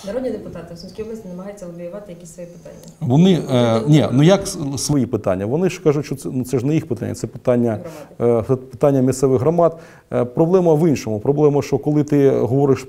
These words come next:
Speaker 2: з місцевою громадою, вони кажуть: «Та ні, ми зовсім іншого хочемо. У цьому питанні». Тоді у мене виникають питання. Так, е, чи інтереси лобіюються?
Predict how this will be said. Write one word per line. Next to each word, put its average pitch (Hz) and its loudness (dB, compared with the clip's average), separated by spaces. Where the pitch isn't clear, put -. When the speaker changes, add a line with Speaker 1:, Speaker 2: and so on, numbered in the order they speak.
Speaker 2:
з 127 -4
місцевою 143 2
громадою, 156 2
вони 127 -2
кажуть: 113 -4
«Та 143 4
ні, 170 4
ми 127 0
зовсім 156 4
іншого 107 2
хочемо. 104 -6
У 135 0
цьому 165 2
питанні». 120 0
Тоді 143 0
у 202 6
мене 151 4
виникають 110 -2
питання. 107 -6
Так, - -8
е, 135 2
чи 165 -2
інтереси 143 2
лобіюються? 120 -4